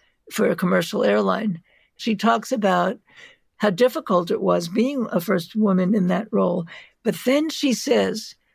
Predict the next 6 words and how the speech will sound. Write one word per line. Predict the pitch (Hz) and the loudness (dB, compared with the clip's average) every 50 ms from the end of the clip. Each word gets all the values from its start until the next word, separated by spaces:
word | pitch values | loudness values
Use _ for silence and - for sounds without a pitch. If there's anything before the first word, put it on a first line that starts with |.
| _ _ _ _ _ - | _ _ _ _ _ -2
not | 220 220 233 262 285 | 0 2 2 2 0
only | 277 277 269 269 269 247 226 214 | 0 0 0 2 2 2 2 0
the | 185 202 190 | 0 0 0
men, | 185 180 190 208 226 240 214 202 202 220 - | 0 2 2 2 2 2 0 0 -2 -4 -4
the | 202 208 208 214 | -4 0 0 2
other | 208 190 180 202 196 196 190 175 170 | 0 0 0 0 -2 -2 -2 -4 -6